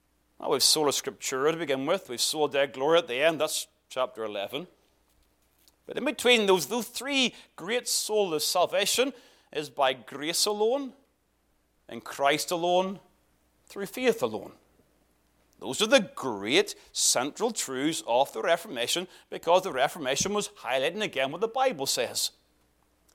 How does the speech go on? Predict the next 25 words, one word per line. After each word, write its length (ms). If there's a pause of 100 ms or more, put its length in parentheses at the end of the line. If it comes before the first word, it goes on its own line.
(280)
Those 260
are 40
the 80
three 320
central 460
truths 340
in 80
these 140
chapters. 560 (1200)
Chapter 340
nine, 280 (720)
salvation 500
is 60
by 140
God's 260
sovereign 400
grace 320
alone. 260 (880)
It's 120
not 200
by 140
works, 500
it's 120
not 220
by 160